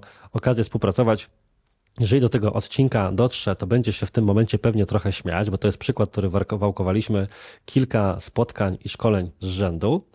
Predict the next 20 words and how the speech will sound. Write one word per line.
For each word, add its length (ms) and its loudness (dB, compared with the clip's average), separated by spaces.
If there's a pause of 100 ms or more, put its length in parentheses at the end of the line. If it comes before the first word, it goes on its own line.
(400)
więc 120 -6
jest 120 2
to 80 -2
taki 240 -2
też 160 -2
po 140 -4
części 540 -4
odcinek 440 -2
będący 580 0 (300)
nieco 460 -2 (180)
inside 320 -2
joke'iem. 400 0 (720)
No 180 2
ale 120 -6 (260)
do 160 2
brzegu. 320 -6 (480)
Otóż 280 -4
mamy 180 4
sobie 200 2
stronę 420 2